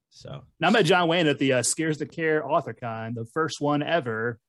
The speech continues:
Speaker 2: And, uh, first impression I got was, "Who the hell is this angry looking dude? Oh shit, he wrote one of the best books ever."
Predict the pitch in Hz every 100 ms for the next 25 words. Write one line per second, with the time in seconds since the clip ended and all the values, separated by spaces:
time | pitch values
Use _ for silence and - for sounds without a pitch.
0 | - 127 131 131 135 131 123 196 190 202
1 | 202 185 - 160 156 160 139 143 - 160
2 | 185 196 180 185 175 160 131 151 151 135
3 | 151 139 147 139 202 208 139 - 247 151
4 | 135 156 156 156 160 160 185 175 202 202
5 | 139 104